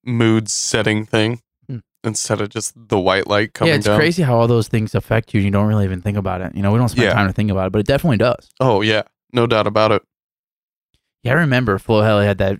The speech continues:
Speaker 2: that, his Monte Carlo had that bright-ass red.
Speaker 1: Yeah.
Speaker 2: It was just so, I felt like we were in a, like, a back alley about to get jumped. We
Speaker 1: It
Speaker 2: were
Speaker 1: was,
Speaker 2: driving
Speaker 1: it
Speaker 2: in
Speaker 1: was
Speaker 2: his car.
Speaker 1: silly.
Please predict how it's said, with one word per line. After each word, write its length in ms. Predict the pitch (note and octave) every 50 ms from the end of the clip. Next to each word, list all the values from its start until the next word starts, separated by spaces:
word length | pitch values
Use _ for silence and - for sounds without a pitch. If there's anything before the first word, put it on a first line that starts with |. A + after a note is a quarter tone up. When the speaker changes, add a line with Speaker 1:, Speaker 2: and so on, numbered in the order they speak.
| -
Speaker 2:
that, 200 | - G#2 F#2+ G2 - _ G#2 G#2+
his 200 | G#2+ A2 G#2 G2+
Monte 260 | A#2 A#2 A2+ A2+ G2+
Carlo 280 | - A2 G#2 G#2 G#2
had 140 | G#2 G2+ G2 G2+
that 200 | F2+ F2 - -
bright-ass 560 | - A2 A2 A#2 B2 A#2+ A2+ A2 A2+ - -
red. 380 | G#2+ G#2+ A2 G#2+ G#2 G2+ F#2+ F2+ - _ _ _ _ _ -
Speaker 1:
Yeah. 140 | A2 A2+ G#2+
Speaker 2:
It 40 | G#2 G2+
was 80 | G2
just 220 | F#2+ F3 - - -
so, 220 | - C#3 D3 D3 -
I 60 | A2+ A#2+
felt 220 | - - D#3+ C#3+
like 160 | D3+ C#3+ B2+ -
we 100 | C#3+ C#3
were 80 | C3 C3
in 120 | C3+ C3
a, 200 | G#2 F#2 F#2+ G2+ - _ _ _ _ _ _ _ _ _
like, 120 | - A2 G#2
a 60 | G2
back 360 | F2+ - A#2+ A2+ A#2+ B2 -
alley 360 | B2+ A2 A2+ A2+ A2+ A#2+ A#2
about 240 | G#2 G2 G#2+ A2 G2+
to 60 | -
get 180 | G#2+ A2 G2+ G2+
jumped. 420 | G2 G#2+ G#2 G#2+ G#2+ F2+ - - - _ _ _ _
We 100 | A#2 B2
Speaker 1:
It 40 | D3
Speaker 2:
were 40 | D#3+
Speaker 1:
was, 80 | D3 -
Speaker 2:
driving 260 | B2+ A2+ A#2+ A#2+ B2
Speaker 1:
it 20 |
Speaker 2:
in 60 | B2+ A#2
Speaker 1:
was 80 | A2+ G#2+ -
Speaker 2:
his 80 | -
car. 100 | - C#3
Speaker 1:
silly. 280 | A#2 G#2+ G2+ F#2+ G2